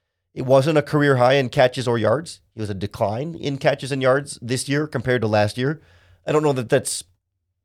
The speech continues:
a complete and accurate reflection of Cole Kmet's level of play. I think, you know, he, he had a lot fewer targets and then a lot fewer catches. His yards per catch were actually up this season. And so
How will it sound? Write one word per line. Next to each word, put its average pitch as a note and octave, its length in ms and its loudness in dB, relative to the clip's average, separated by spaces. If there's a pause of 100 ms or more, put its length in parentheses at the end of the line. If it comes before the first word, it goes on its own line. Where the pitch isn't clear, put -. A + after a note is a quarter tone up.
(120)
a B2+ 80 -6
complete C#3+ 500 -2
and B2 140 -4
accurate A#2 400 -2
reflection A#2 480 0
of F#2+ 220 -6 (400)
Cole C#3 220 2
Kmet's B2 340 -4
level A2 260 -2
of - 140 -10
play. D#3+ 360 4
I C3+ 60 -2
think, A#2+ 280 -4 (340)
you - 100 -12
know, C3+ 180 2
he, C3 140 -4 (220)
he A#2+ 140 0
had B2 120 6
a G#2+ 60 4
lot B2 320 0
fewer A#2 260 -2
targets B2+ 640 0
and A#2 160 -2
then A2 80 2
a A2 60 2
lot A#2 200 2
fewer G#2 180 -6
catches. C#3 340 -4
His B2+ 360 -4
yards B2+ 360 2
per - 120 -6
catch C3 420 2 (360)
were - 200 -8
actually - 440 -4
up C#3+ 240 2 (480)
this D3 200 0
season. D#3 440 0
And A#2+ 120 0
so A2+ 340 2